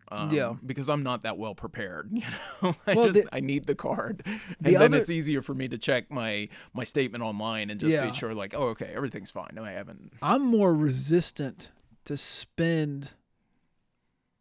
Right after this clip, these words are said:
Speaker 2: money from the card if I don't,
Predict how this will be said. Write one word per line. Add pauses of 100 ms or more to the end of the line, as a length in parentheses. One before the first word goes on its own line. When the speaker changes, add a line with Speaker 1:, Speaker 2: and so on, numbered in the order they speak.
(100)
Speaker 2:
money
from
the
card (100)
if
I
don't,